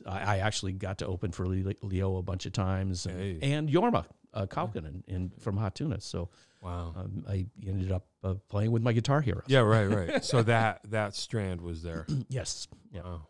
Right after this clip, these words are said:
Speaker 2: So not your typical, uh, so, well,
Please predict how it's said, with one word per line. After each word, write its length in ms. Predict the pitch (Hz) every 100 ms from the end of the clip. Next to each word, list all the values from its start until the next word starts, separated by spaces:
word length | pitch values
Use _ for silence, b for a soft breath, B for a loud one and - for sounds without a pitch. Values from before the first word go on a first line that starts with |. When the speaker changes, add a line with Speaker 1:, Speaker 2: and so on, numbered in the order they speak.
| _ _ _ _
Speaker 2:
So 180 | - 147
not 360 | 131 135 143 139
your 100 | 117
typical, 840 | - 135 - 113 120 107 104 98 _ _ -
uh, 260 | 98 92 98 -
so, 400 | - 113 107 -
well, 300 | 101 92